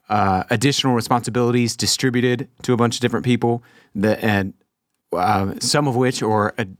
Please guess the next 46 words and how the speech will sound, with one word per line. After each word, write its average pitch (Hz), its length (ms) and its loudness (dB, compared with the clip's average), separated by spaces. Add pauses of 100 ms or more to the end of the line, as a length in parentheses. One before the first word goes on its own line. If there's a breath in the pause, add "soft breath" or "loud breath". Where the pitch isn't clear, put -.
(300)
decent 139 320 0
portion 131 300 0
of 110 60 0
which, 113 280 0
fell 127 240 0
on 107 160 2
me. 107 320 0 (540 soft breath)
And, 110 260 0
um, 98 520 0 (600)
I 147 160 2
think 196 440 -2 (540)
that, 113 380 0
you 123 60 0
know, 110 100 4
as 113 200 2
I've 123 140 2
talked 120 200 0
before, 104 300 0
I - 20 0
feel 117 180 -2
like 95 280 -2 (360)
the 104 120 -2
spike 117 460 0
that 107 100 -6
I 107 120 2
saw 104 260 2
was 95 180 -2
I 92 60 2
pulled 98 360 -2
more 120 280 2
away 113 220 2
from 101 200 -2
the 92 80 -2
thing 107 160 0
that 101 100 2
I 98 60 2
love 92 200 0
the 92 80 0
most, 90 240 0
which 87 100 -6
is 85 80 -8
the 82 80 -8
porch, 90 460 -4 (400 soft breath)
pulled 104 200 0
into 98 200 2
a 87 140 -4